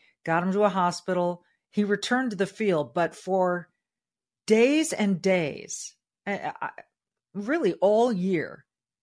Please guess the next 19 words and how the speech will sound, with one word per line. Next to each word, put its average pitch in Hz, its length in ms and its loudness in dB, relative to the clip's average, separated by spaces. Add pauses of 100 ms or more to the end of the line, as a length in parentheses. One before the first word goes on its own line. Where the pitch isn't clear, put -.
(140)
everyone 220 420 0
wanted 180 300 -2
to 175 80 -4
know 156 240 -2
about 139 260 -2
Damar 143 320 -8
Hamlin. 127 480 -14 (460)
Everyone 190 480 2
thought 147 180 0
about 147 240 -2
Damar 147 320 -6
Hamlin 147 340 -8
because 160 300 -6
of 165 100 -6
what 190 140 -2
he 214 120 -2
represented. 170 720 -4 (640)
He 202 180 4
essentially 208 800 2